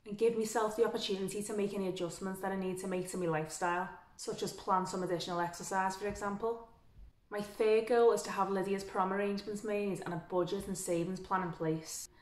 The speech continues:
Lydia's school leavers prom is at the end of June. I have started to save for it because I do know that it's gonna be quite costly, not just for the dress, but for all the accessories, hair and makeup and drinks on the night. But I don't know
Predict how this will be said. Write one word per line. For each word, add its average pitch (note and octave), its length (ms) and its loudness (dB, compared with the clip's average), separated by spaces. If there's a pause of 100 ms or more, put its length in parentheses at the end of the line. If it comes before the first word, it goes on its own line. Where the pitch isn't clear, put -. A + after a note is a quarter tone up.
(140)
Lydia's A#3+ 320 4
school A#3+ 260 6
leavers G#3+ 320 0
prom A3+ 280 2
is A3 100 -4
at G3+ 100 -6
the G#3 120 0
end F#3+ 100 -2
of F#3 160 -4
June. G#3+ 420 2 (480)
I - 60 -6
have A3+ 300 4
started A#3+ 400 2
to C4 80 -4
save F#3 320 0
for F3+ 260 2
it F#3 160 0
because F#3 400 0 (100)
I - 40 -4
do G3+ 320 0
know F#3+ 160 2
that F#3+ 100 0
it's G3+ 120 0
gonna F#3 240 -2
be F#3 120 -6
quite F3+ 300 -4
costly, G#3 580 -2 (300)
not A3+ 260 0
just A#3 220 2
for A#3 60 0
the G#3 80 -2
dress, F3 520 2
but F3+ 200 0
for - 200 -8
all F3 140 4
the F3 80 2
accessories, G#3 1000 0 (240)
hair F3+ 200 -2
and F3+ 140 -2
makeup F#3+ 520 -2
and F3 100 -6
drinks F3 300 -4
on F3 100 -2
the F3 80 -6
night. F#3 500 -4 (440)
But A3 100 -2
I G#3+ 40 2
don't G#3+ 240 2
know A3+ 180 2